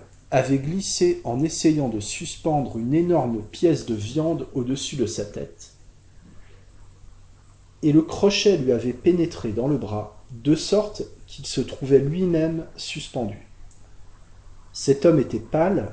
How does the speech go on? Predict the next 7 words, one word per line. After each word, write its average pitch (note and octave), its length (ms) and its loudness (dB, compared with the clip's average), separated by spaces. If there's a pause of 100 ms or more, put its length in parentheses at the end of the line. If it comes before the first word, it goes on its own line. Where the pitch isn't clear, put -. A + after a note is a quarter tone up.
(200)
son - 280 0
pouls G#3 220 -6
presque F#3+ 480 -4
insaisissable, B2 880 -4 (1400)
et D3 80 8
disait F#3 400 0
éprouver D3+ 680 -2